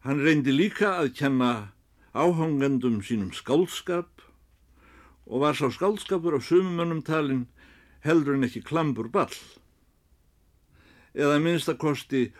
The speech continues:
ortur annarkvort af sveitahálfvitum eða algerum séníum. "Nei,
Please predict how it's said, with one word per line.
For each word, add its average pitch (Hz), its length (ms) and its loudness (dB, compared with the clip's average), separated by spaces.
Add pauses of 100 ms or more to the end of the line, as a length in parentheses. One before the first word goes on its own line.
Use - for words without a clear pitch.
(100)
ortur 151 480 -2
annarkvort 180 480 0
af - 80 -8
sveitahálfvitum 165 1400 -2 (720)
eða 135 240 0
algerum 165 560 0
séníum. 110 480 0 (3750)
"Nei, 247 440 6